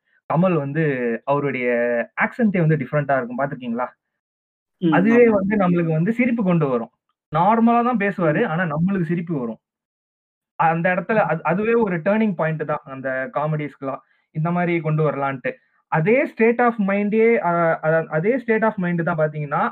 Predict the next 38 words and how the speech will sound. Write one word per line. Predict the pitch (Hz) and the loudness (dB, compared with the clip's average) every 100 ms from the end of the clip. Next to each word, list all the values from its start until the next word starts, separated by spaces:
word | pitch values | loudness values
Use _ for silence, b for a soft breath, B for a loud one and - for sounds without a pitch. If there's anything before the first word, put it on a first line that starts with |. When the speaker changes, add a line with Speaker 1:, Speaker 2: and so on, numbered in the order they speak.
| - | -4
Speaker 1:
அது | 147 160 | -4 -2
வந்து, | 170 208 175 | -2 -2 -2
அ, | 156 151 | -2 -2
நம்ம | 143 139 | -4 -8
கவுண்டமணி | 131 156 196 196 180 | -4 -2 0 -2 -2
சொன்னது | 160 160 156 151 | -4 -4 -4 -4
வந்து | 147 156 190 185 170 - | -4 -4 -4 -2 -2 -2
அந்த, | 139 147 147 143 139 131 131 131 127 123 _ _ _ _ 131 | -6 -4 -2 0 0 -2 -4 -4 -6 -8 _ _ _ _ -4
அ, | |
லைட்டா | 131 151 160 185 | 0 0 2 2
அந்த | 170 156 | 2 2
சுட்டித்தனமா-, | 156 160 175 170 160 156 | 0 -2 0 2 2 0
அதாவது | 151 165 156 | 0 0 0
குழந்தைத்தனமான | - 170 196 185 165 160 160 160 | 0 0 2 0 0 0 0 0
ஒரு | 156 147 | 0 -2
state | 156 151 | -2 -2
of | 147 | -2
mind. | 131 120 - _ | -6 -12 -14 _
அதே | 120 120 143 | -10 -4 0
தான் | 185 | 0
இவருக்கும் | 185 196 196 196 | 2 0 0 0
இருக்கும். | 160 196 262 b b _ | 2 0 -2 b b _
இப்பயும் | 156 156 240 254 | -6 2 2 4
பாத்தீங்கன்னா, | 214 180 185 165 143 214 240 _ _ _ | 2 0 -2 -2 0 -2 -4 _ _ _
அ, | 151 151 151 147 147 135 | 0 2 2 2 2 0
அந்த | 143 165 220 | -2 0 2
மாதிரி | 220 226 | 4 4
ஒரு | 233 202 | 2 2
state | - 190 190 | 0 0 2
of | 185 | -2
mind-அ | 170 170 175 | -4 -2 2
வச்சுக்கின்னு | 165 156 180 170 | 2 0 -2 -2
தான் | 185 220 | 0 -2
காமெடியன்ஸ்லாம் | 175 196 214 - 170 160 202 196 | 0 0 0 -2 -4 -4 -4 -4
வந்து | 175 - | -4 -8
காமெடி | 165 196 180 | -4 -4 -4
பண்றாங்க. | 156 165 165 165 165 - | -4 -4 -4 -2 -4 -6
ஆனா, | - 131 196 226 | -8 0 2 2